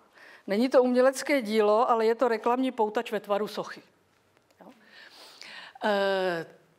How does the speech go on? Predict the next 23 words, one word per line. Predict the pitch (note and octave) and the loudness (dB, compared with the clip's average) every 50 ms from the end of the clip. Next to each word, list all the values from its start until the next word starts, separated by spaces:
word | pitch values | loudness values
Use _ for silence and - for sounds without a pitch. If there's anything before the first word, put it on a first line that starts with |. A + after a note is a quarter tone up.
| _ _ - | _ _ 0
a | A3+ G#3+ G#3 G#3 | 2 2 2 0
ten | G#3 - B3 B3 B3 | 0 0 0 2 2
důvod, | B3+ D4+ F#4 G4 F#4+ | 2 2 2 2 2
proč | F#4+ F#4+ - C#4+ - - | 2 2 2 2 2 0
to | F#4 D4+ | 4 6
takhle | D#4 C#4 D4+ D#4+ | 6 6 6 4
může | D#4 C#4 C4 A#3+ A#3 C#4 | 2 2 2 2 2 0
být | C4+ D4 D#4 D4+ D4 | 2 0 0 0 0
nazváno, | B3 A3 G#3 A3+ A#3 A3 A3 B3 D4+ | -2 -2 0 0 0 2 2 2 2
je | E4 D#4+ | 0 0
právě | E4 A#3+ A3+ A#3 C4+ D4 C#4+ | 0 0 0 0 0 0 0
ten, | C#4+ C4 B3+ C4 C#4+ C#4+ - - - - - - - | 2 0 0 0 -2 -4 -10 -16 -20 -20 -20 -20 -12
že, | - F3 G#3+ A#3 A#3+ B3 B3 A#3+ - - - - - | -4 0 2 2 2 2 0 -4 -8 -16 -8 -4 0
e, | A3 G#3+ G#3 G3+ G3 G3 F#3+ F#3+ F3 E3 D3+ - - - _ _ _ _ _ _ _ _ _ - | 0 2 2 2 2 2 0 0 -2 -4 -8 -12 -18 -20 _ _ _ _ _ _ _ _ _ 0
tato, | - A3+ G#3 A3 C4 C#4 C#4+ C#4 - - - B3+ A3+ G3+ F#3+ F3 - | 2 2 4 2 2 0 0 -2 -4 -4 -2 -2 0 -2 -2 -4 -4
tyhle | - G#3+ G#3+ A3+ A3 A3 | -4 -4 -2 -2 -2 -2
ta | G#3+ G3 F3+ E3 - - - - _ _ - | -2 -4 -4 -4 -8 -14 -20 -20 _ _ -12
budova, | G#3 G#3 D4 E4 E4 E4+ D#4 | -6 -2 0 2 2 2 2
že | B3 C4 C#4 | 2 0 0
jo, | C4+ C#4 C#4 | 0 0 -2
e, | C#4+ - - - - - - _ - A3+ A3 G#3+ G#3 G#3 G3+ | -6 -12 -20 -20 -20 -20 -16 _ -4 0 0 2 2 2 2
byla | F3+ F#3+ A3+ B3 B3 | 2 2 2 2 2
postavena | - - G#3+ F#3 - - - B3+ A#3 B3 A#3+ A#3+ A#3+ A#3+ A#3 | 0 0 -2 -4 -2 -2 0 0 2 0 0 2 0 0 -2